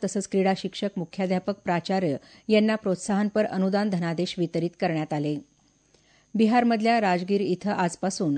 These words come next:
आशिया चषक हॉकी स्पर्धा सुरू होत आहे. बिहारचे मुख्यमंत्री नितीश कुमार यांच्या हस्ते या स्पर्धेचं उद्घाटन होईल. भारतासह सात देश या स्पर्धेत सहभागी झाले आहेत.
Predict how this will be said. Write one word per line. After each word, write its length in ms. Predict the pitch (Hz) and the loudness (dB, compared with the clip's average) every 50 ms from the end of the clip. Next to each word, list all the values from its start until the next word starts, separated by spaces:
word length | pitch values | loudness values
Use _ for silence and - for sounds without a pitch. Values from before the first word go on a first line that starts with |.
| - | -2
आशिया 420 | - 175 190 185 - - 214 214 214 208 - | -2 -2 -2 -2 0 0 0 0 0 0 -2
चषक 300 | 180 - - 190 - - - | -4 -4 -4 -6 -6 -6 -8
हॉकी 220 | 165 - - 180 | -8 -4 -4 -4
स्पर्धा 360 | 175 - - 170 165 160 175 | -4 -2 -4 -2 -2 -2 -2
सुरू 240 | 190 - 208 175 160 | -2 -2 -2 -2 -2
होत 180 | 156 160 160 - | -2 -2 -2 -2
आहे. 240 | 156 151 151 143 139 - - - - _ _ - | -2 -2 -2 -4 -4 -6 -12 -20 -20 _ _ 2
बिहारचे 400 | 220 214 214 226 220 214 - 226 | 2 4 4 2 0 0 -2 -2
मुख्यमंत्री 520 | 208 196 - - 214 202 196 190 202 202 | -2 -2 -4 -4 -2 -2 -2 -2 -2 -2
नितीश 300 | 190 175 170 180 175 - | -2 -2 -2 -4 -6 -6
कुमार 260 | - - 190 190 196 | -6 -4 -4 -2 -2
यांच्या 340 | 202 180 156 160 - - 165 | -2 -2 -2 -2 -4 -4 -4
हस्ते 340 | 175 190 - - 190 151 131 - - - - _ - | -4 -6 -4 -4 -2 -2 -2 -4 -8 -18 -14 _ 0
या 100 | 202 208 | 0 0
स्पर्धेचं 520 | - - - 190 175 165 185 185 - 208 | 0 0 0 0 2 2 0 0 -2 -2
उद्घाटन 460 | 202 175 156 151 165 160 147 160 160 | -4 -4 -4 -4 -6 -4 -4 -2 -4
होईल. 260 | 156 151 170 156 151 143 - - - - _ _ | -2 0 0 0 -2 -2 -6 -12 -20 -20 _ _
भारतासह 600 | - 196 202 202 202 - 233 233 - - 226 220 226 | 0 2 2 2 2 2 0 0 0 0 -2 -2 -2
सात 360 | - - - 190 165 165 - | -4 -4 -2 -2 -2 -4 -4
देश 320 | 185 170 185 175 147 - - - - - _ - | -2 0 0 0 0 -2 -6 -10 -20 -18 _ 0
या 120 | 208 214 | 0 0
स्पर्धेत 440 | 214 - - 190 170 156 165 185 185 | 0 0 -2 -2 -2 0 -2 -4 -4
सहभागी 520 | - - 202 185 185 175 160 151 143 175 185 | -4 -2 0 0 2 0 0 -2 -2 -2 -2
झाले 240 | 190 165 156 151 | -2 -2 -2 -2
आहेत. 380 | 147 143 143 135 165 156 151 - | -2 -4 -2 -2 -2 -4 -4 -6